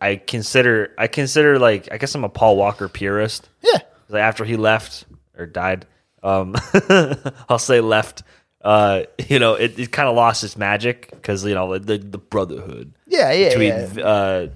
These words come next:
Speaker 1: Dom and Brian. Those are the, you know.
Speaker 2: Yeah, and, and as for the order of these movies, uh, I have only seen, obviously, three of these. Well, now four of these movies.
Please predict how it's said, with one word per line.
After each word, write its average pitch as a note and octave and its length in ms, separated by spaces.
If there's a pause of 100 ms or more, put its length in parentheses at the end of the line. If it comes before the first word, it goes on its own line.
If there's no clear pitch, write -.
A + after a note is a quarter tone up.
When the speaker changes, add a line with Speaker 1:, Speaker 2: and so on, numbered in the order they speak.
(120)
Speaker 1:
Dom G#2 420
and F#2 320
Brian. F2+ 680 (720)
Those F#2 300
are F#2 140
the, F2+ 380 (560)
you D#2+ 100
know. - 220
Speaker 2:
Yeah, - 180 (100)
and, G3+ 220 (300)
and F#3 100
as B3+ 260
for C4+ 80
the F#3+ 240
order E3 280
of D#3 60
these D3 160
movies, C3 440 (640)
uh, E3 260
I A3+ 460
have E3+ 200
only C#3+ 220
seen, C3+ 220
obviously, B2 300
three D#3+ 260
of A#2 80
these. A2 220
Well, B2 280 (120)
now B2 280
four D#3 340
of A#2 80
these A#2 260
movies. A2+ 440